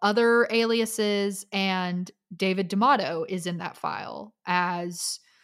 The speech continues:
I'm not quite sure how they put it all together, maybe owning a, a web, a website or, or, you know,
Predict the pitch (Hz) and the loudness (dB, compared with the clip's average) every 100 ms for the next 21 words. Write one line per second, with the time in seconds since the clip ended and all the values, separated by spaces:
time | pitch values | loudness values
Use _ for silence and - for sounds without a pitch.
0 | _ _ _ _ - 240 269 220 240 - | _ _ _ _ 0 6 6 6 2 2
1 | 214 208 202 202 202 202 190 196 196 202 | 2 2 0 0 2 2 2 0 2 2
2 | 208 220 202 208 196 185 180 - 175 175 | 2 2 2 2 2 0 -2 -4 -4 -2
3 | 180 175 185 _ 185 180 175 170 - _ | -2 -6 -12 _ -6 -2 -2 -2 -8 _
4 | _ - - 185 175 170 - - - 190 | _ -12 -2 -2 -2 -4 -8 -10 -10 -10
5 | 185 180 180 180 - 175 170 165 165 | -6 -6 -4 -6 -6 -6 -4 -6 -8